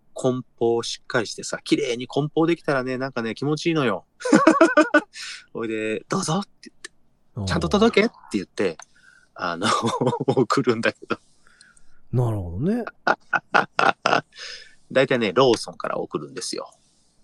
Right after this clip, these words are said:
Speaker 1: あの、
Speaker 2: ああ、な、メルカリとかやったらさ、なんかメルカリ便みたいなのあるじゃないですか。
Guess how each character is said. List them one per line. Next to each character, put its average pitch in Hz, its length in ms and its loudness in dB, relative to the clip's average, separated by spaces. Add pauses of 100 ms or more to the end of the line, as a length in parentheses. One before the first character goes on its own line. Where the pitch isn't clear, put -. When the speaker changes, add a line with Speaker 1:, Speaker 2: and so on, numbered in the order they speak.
(800)
Speaker 1:
あ 139 140 2
の、 135 560 0
Speaker 2:
あ 165 40 -4
あ、 - 20 0
な、 226 120 4
メ 240 160 6
ル 311 140 6
カ 370 140 6
リ 415 100 4
と 403 100 8
か 202 100 8
や 165 60 10
っ - 40 -10
た 139 100 4
ら 123 80 4
さ、 120 140 2
な 120 100 0
ん 127 60 -4
か 113 100 -2
メ 123 160 4
ル 143 160 2
カ 147 160 4
リ 147 160 4
便 165 260 8
み 170 100 8
た 120 80 2
い - 40 -4
な 76 60 -8
の 82 40 -8
あ 87 40 -8
る 90 40 -10
じ 85 60 -8
ゃ - 20 -8
な 76 40 -10
い - 20 -12
で - 20 -12
す - 60 -18
か。 - 120 -12